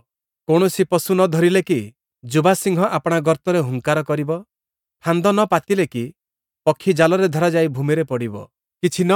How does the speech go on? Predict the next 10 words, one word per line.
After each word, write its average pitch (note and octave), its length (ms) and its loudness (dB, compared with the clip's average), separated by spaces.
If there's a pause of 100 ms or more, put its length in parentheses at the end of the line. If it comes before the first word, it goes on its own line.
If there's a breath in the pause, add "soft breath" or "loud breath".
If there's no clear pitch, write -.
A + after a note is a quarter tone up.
ଧରିଲେ G3+ 300 0
ଜାଲ D#3+ 300 2
କି G3 180 -4 (560)
ଭୂମିରୁ E3 380 2
ଛିଟିକି D3+ 360 -4
ଉଠିବ? E3 300 -2 (720)
ନଗର C3 340 4
ମଧ୍ୟରେ D#3+ 380 2
ତୁରୀ E3 240 2
ବଜାଗଲେ E3 540 2